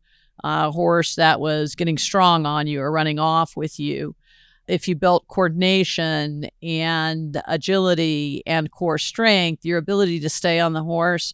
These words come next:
and not get hurt in physical situations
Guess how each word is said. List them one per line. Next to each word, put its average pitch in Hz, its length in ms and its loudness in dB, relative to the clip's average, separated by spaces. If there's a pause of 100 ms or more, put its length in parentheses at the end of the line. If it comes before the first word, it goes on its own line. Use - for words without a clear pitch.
(100)
and 151 340 -8
not 185 460 4
get 160 200 0
hurt 165 440 -2 (420)
in 160 380 0
physical 151 400 -2
situations 151 1200 -2